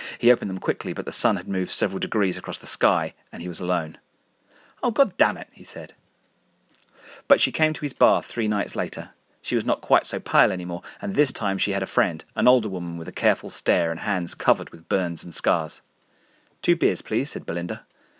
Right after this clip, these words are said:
"Hello again," he replied. She looked at him blankly for a second before recognising him. "Oh, yes, the sleepy June bug. How are you?"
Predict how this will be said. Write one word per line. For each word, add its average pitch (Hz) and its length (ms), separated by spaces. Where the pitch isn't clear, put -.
"Hello 120 160
again," 95 160
he 98 100
replied. 101 360
She - 160
looked 135 160
at - 80
him 113 120
blankly 117 380
for 87 120
a - 40
second 90 300
before 90 240
recognising 82 560
him. 78 140
"Oh, 160 420
yes, 131 320
the 120 80
sleepy 143 340
June 120 240
bug. 87 240
How 123 240
are 90 160
you?" 76 220